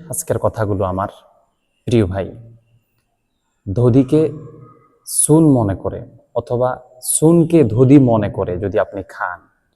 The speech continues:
আপনার গলা পুড়ে যাবে, পেট পুড়ে যাবে, সব জ্বলে যাবে। অর্থাৎ আপনি ধদিকে,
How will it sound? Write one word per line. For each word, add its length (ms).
আপনার 440
গলা 320
পুড়ে 320
যাবে, 300
পেট 360
পুড়ে 180
যাবে, 420
সব 280
জ্বলে 300
যাবে। 280
অর্থাৎ 320
আপনি 380
ধদিকে, 720